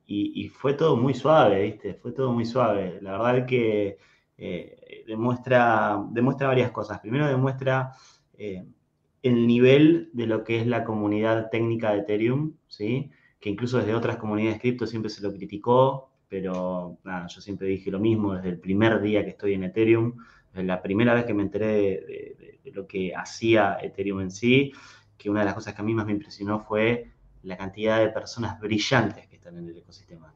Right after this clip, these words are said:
brillantes. Eh, y con esto queda demostrado, ¿no? Queda como, entre comillas, palpable, más allá de que no lo palpamos, eh,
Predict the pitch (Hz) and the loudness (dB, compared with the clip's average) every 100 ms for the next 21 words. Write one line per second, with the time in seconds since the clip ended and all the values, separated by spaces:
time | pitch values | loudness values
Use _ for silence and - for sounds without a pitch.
0 | - 117 127 113 95 85 _ _ _ - | 0 4 4 2 -6 -10 _ _ _ -20
1 | - - - 101 98 98 98 - 117 117 | -20 -20 -4 0 2 2 2 2 2 4
2 | 120 127 127 120 113 107 101 104 92 85 | 4 4 2 4 4 2 -2 -2 -2 -2
3 | 85 117 131 123 107 104 101 95 92 92 | -2 0 2 2 0 0 -2 -4 -4 -4
4 | 90 95 95 101 110 113 113 - - 104 | -4 -6 -6 -2 0 2 0 0 -2 -2
5 | 101 131 127 127 139 110 - 107 107 113 | 6 8 10 8 4 2 -2 -2 0 2
6 | 143 139 127 147 151 - - _ _ 104 | 2 4 4 2 0 -8 -20 _ _ -2
7 | 107 104 95 92 90 | 2 2 0 -4 -10